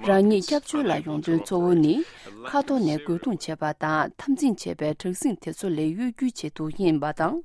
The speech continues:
Speaker 1: Te shin ka ji cha ju shuo ka ki, ka ji chue jim la dar chi ki yue ba te le yu gyu che do yang yin xie ju gu do.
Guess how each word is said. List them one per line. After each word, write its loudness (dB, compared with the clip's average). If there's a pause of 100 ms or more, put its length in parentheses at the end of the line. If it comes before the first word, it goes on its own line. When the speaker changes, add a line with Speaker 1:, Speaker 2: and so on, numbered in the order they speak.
(460)
Speaker 1:
Te 0
shin 4
ka -4
ji -6
cha -10
ju -8
shuo -8
ka -2
ki, -2 (380)
ka 4
ji 0
chue -6
jim 6
la -2
dar -4
chi -12
ki -4 (120)
yue -4
ba -2
te -2
le 2
yu -6
gyu 0
che -6
do -8
yang -2
yin 0
xie -6
ju -8
gu -8
do. -4